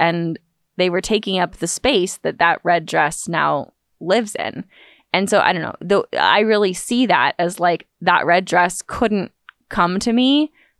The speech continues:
until I cleared the space for it. And then as soon as that space was clear, those energetic blockages, the energetic pathways, like, opened right up, and the universe was like, "Ah, the pathway is clear. Let us send her the dress now." And, like, this dress went on such a,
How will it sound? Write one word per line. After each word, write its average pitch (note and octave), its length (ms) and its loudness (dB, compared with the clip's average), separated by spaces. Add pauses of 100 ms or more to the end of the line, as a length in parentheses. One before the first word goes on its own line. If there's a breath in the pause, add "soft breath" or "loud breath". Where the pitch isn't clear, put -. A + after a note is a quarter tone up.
until G3 320 2
I F3+ 140 4
cleared F3 280 -2
the E3+ 60 -10
space E3+ 320 -2
for C#3+ 220 0
it. - 100 -2
And F3 100 0
then F3+ 120 0
as F#3+ 80 -2
soon G#3+ 280 0
as A3+ 80 2
that F#3+ 200 0
space F#3+ 260 -2
was F#3 100 -6
clear, F#3+ 480 -2 (380 loud breath)
those F#3 140 0
energetic F#3 600 0
blockages, F3+ 600 0
the E3 120 4
energetic G#3 340 0
pathways, F#3+ 440 0
like, F#3 220 0
opened E3+ 360 -2
right E3+ 200 2
up, F#3+ 240 2
and F3+ 120 -2
the F3+ 60 -4
universe F3 320 -4
was F3+ 120 -8
like, F3 180 0
"Ah, A#3+ 240 4
the D#3+ 80 -4
pathway F3+ 400 -2
is F#3+ 100 -4
clear. F3+ 380 0
Let E3 140 -2
us F#3 120 -4
send E3+ 220 -4
her F#3 100 -2
the F#3 80 -2
dress G3 320 0
now." C#3+ 340 -2 (460 soft breath)
And, F#3 80 2
like, A#3+ 160 2
this A#3+ 160 -2
dress A3 380 2
went A#3 260 -2
on G#3 200 0
such A#3 200 -4
a, A3 120 -2